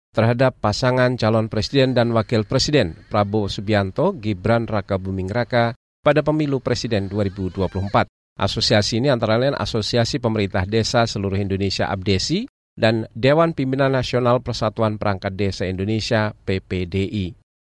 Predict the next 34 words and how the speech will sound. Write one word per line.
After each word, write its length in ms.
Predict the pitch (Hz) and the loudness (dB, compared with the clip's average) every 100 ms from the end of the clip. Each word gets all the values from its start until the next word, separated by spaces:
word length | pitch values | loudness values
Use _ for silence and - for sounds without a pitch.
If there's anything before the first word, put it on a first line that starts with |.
| - | -2
Pada 160 | 147 113 | 2 2
surat 240 | 131 127 139 | 2 2 2
undangan 320 | 120 117 131 143 | 2 2 2 2
yang 160 | 113 | 0
diterima 560 | 110 107 107 107 104 101 | 0 -2 -2 -2 -2 0
K 160 | 104 98 | 0 0
B 80 | |
R, 320 | 104 98 160 - | 2 2 0 -6
jumlah 400 | 104 123 120 143 - | -4 0 2 2 2
peserta 400 | 139 - 131 143 | 0 -2 0 2
undangan 240 | 139 131 156 | 2 2 0
mencapai 400 | 135 127 123 135 | -2 -2 -2 0
empat 240 | 127 123 | 0 0
puluh 240 | 135 123 | -2 -2
ribu 160 | 127 117 | -2 2
orang 320 | 120 143 90 92 _ _ - | 4 4 0 -4 _ _ -8
yang 240 | 104 95 | -4 -4
terdiri 480 | 104 92 101 107 117 | -6 -6 -4 0 2
dari 240 | 104 98 | 2 0
pengurus 480 | - 101 107 113 - | -2 -4 0 -2 -2
dan 320 | 104 92 90 _ 113 | -2 -4 -8 _ -6
anggota 560 | 110 98 113 - 107 | -4 -2 -2 0 0
organisasi 720 | - 101 101 92 - 92 101 90 | -2 -6 -6 -4 -4 -4 -4 -2
desa. 400 | 90 107 80 - _ _ | -2 -2 -4 -8 _ _
Acara 400 | 101 95 104 101 | -6 0 2 2
ini 240 | 95 135 | 2 -2
digelar 560 | 185 104 95 107 113 117 | -2 -2 -2 0 2 2
di 240 | 107 101 | 0 -4
Arena 320 | - 101 101 95 | -2 -2 -2 -2
Indonesia, 560 | 92 92 95 - 170 | -4 -4 -4 -2 -4
Kompleks 560 | - 117 113 120 - 101 | -2 -4 -2 -4 -4 -4
Gelora 320 | 107 107 104 | 0 2 0
Bung 240 | 101 101 | -2 -6
Karno, 320 | 92 98 92 | -4 -6 -6